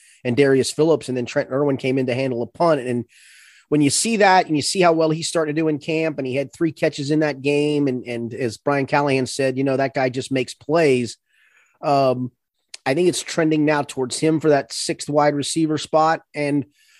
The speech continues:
I said this out loud to, to people yesterday, and I had a couple laugh and a couple agree with me. I'm not so sure as this season unfolds that your backup running back isn't Jacquez Patrick. I,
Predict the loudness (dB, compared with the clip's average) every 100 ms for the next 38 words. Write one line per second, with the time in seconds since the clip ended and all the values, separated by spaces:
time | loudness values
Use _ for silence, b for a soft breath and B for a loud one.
0 | b b -8 0 2 2 2 4 4 2
1 | 2 2 2 -2 -6 -4 -4 -4 -4 -4
2 | 0 4 4 2 2 4 4 4 2 0
3 | -4 -2 -2 -2 -2 -4 -4 -4 -2 -4
4 | -2 0 2 2 0 -2 -6 _ _ _
5 | _ _ 0 2 2 0 2 2 4 2
6 | 4 6 4 2 -4 -4 -4 -2 -2 2
7 | 2 2 2 4 4 2 -2 -6 -2 -2
8 | -2 -4 -2 -2 -2 -2 -4 -8 -4 -2
9 | -2 -4 -4 -4 -6 -8 -20 _ -4